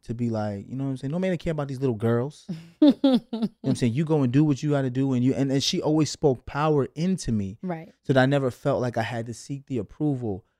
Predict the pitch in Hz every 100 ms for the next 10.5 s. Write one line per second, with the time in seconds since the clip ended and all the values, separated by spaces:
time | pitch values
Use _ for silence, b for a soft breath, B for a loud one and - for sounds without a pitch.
0 | _ 120 117 113 120 117 113 113 107 113
1 | 120 107 110 - 110 101 110 110 92 98
2 | 95 101 98 113 160 139 139 143 117 120
3 | 123 113 - 113 104 92 175 - 196 196
4 | 214 202 180 170 156 127 127 131 123 110
5 | 104 110 107 110 107 101 101 - 113 98
6 | - 117 90 - 202 196 190 190 110 110
7 | _ _ 131 - 143 175 151 127 160 185
8 | 156 123 139 - 139 120 131 143 147 131
9 | - 143 151 127 - 117 - - 143 131
10 | 98 - 95 90 -